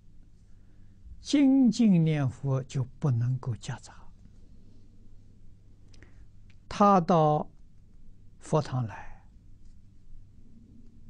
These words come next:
修学其他的法门呢，会把精进念佛的磁场扰乱。纵然他不出声音，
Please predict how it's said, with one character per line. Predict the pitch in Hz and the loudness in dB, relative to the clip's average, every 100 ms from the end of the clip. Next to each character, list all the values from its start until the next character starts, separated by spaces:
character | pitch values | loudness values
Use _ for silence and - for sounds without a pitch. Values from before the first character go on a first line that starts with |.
| - - - - - - - - | -20 -20 -20 -20 -20 -20 -20 -20
修 | - - 185 180 | -12 2 4 4
学 | 156 - 147 143 | 2 0 0 0
其 | - - 160 | -4 -4 -4
他 | 147 - 139 | -2 -2 -4
的 | 139 | -4
法 | 151 135 | -4 -4
门 | 113 113 113 | -4 -6 -8
呢， | 123 - - - - - - - - - - - - - - | -10 -14 -20 -20 -20 -20 -20 -20 -20 -20 -20 -20 -20 -20 -18
会 | - 180 156 | -2 2 2
把 | 135 139 131 151 - - - | 0 -2 -2 -2 -6 -12 -16
精 | - 220 220 214 185 | 2 4 6 6 4
进 | - 165 147 160 | 2 2 2 2
念 | 170 143 | 2 0
佛 | 131 143 | -4 -10
的 | 135 135 | -8 -8
磁 | - - - 170 202 | -8 -8 -2 0 0
场 | - 98 104 160 - - - | -2 -10 -8 -10 -12 -20 -12
扰 | 117 101 | -8 -8
乱。 | 104 - - - - - - - - - - - - - - - - - - - - - - - | -8 -14 -20 -20 -20 -20 -20 -20 -20 -20 -20 -20 -20 -20 -20 -20 -20 -20 -20 -20 -20 -20 -18 -4
纵 | - 190 | 2 4
然 | 147 147 160 | 4 4 0
他 | - | -2
不 | 143 170 | -2 -2
出 | 139 175 | -2 -2
声 | - 165 160 | 0 2 2
音， | 160 139 214 | 0 -2 -10